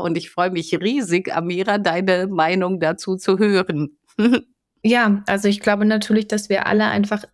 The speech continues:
Speaker 2: ganz einzigartige Geschichten schreiben und uns vor allem auch damit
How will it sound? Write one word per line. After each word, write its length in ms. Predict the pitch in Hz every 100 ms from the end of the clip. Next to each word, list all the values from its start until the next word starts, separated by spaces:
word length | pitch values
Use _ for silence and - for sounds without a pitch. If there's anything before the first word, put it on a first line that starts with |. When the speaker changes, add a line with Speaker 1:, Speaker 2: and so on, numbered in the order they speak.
| _ _
Speaker 2:
ganz 260 | 202 196 202
einzigartige 800 | - 190 208 - - 208 214 202
Geschichten 500 | 202 202 214 - 220
schreiben 480 | 214 202 196 202 196
und 160 | 202
uns 200 | 202 202
vor 180 | - -
allem 220 | - 190
auch 140 | 190 202
damit 420 | 202 202 202